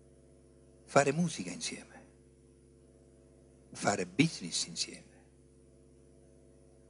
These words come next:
promuovere, creare. E questa realtà,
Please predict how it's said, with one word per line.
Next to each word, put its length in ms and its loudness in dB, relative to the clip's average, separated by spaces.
promuovere, 760 -4
creare. 600 4
E 120 4
questa 300 6
realtà, 720 2